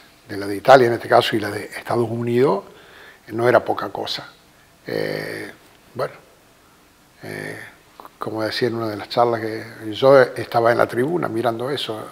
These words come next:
eh, como un espectador más, o sea, muy, muy, extremadamente orgulloso en ese silencio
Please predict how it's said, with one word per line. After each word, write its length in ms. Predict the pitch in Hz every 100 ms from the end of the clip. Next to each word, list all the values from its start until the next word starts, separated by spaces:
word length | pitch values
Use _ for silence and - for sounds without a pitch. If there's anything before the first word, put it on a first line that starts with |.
| 127
eh, 200 | 113 110
como 220 | 113 110
un 300 | 123 123 113 - - -
espectador 600 | - - 117 - 117 131 123
más, 420 | 147 135 - - - - - - - _ - _
o 100 | -
sea, 580 | - 60 60 57 - 107
muy, 280 | 117 120 117
muy, 580 | 113 117 110 107 107 - - _ _ _ _ _
extremadamente 580 | - 120 123 123 127 120
orgulloso 880 | 131 113 110 113 131 120 127 120 - - - _ _ _ _
en 140 | 113 123
ese 200 | 117 120
silencio 720 | 120 117 131 127 117 123